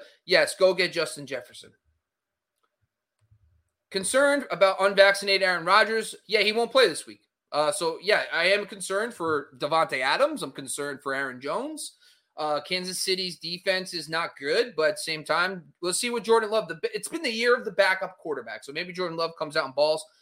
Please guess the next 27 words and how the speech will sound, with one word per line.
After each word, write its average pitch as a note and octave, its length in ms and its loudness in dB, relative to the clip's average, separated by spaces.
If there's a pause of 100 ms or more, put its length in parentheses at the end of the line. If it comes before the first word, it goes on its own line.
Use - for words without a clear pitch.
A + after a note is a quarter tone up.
(200)
Aaron G#3 240 6
Rodgers F#3 260 4
will D#3 140 -10
not C#3+ 240 -4
play C3+ 160 -4
this B2+ 180 -16
week. - 140 -20 (1900)
All G3+ 100 6
right, F3 160 4
Luke. F3+ 320 -4 (1600)
One F#3+ 180 4
last G3 280 2
one. C3 220 -6
We're D#3 80 -10
gonna E3+ 140 -4
do D#3 80 -4
Luke's D#3 320 -6
question C3 400 -2
here. B2+ 140 -4
Hey, C#3+ 80 0
Luke. B2 320 -12 (680)
Kirk, A#3+ 380 4 (100)
Renfrow, G3 540 6
or B2+ 240 -8
Bateman? D3+ 400 -6
Oh, A3 240 2
Renfrow. F#3+ 460 6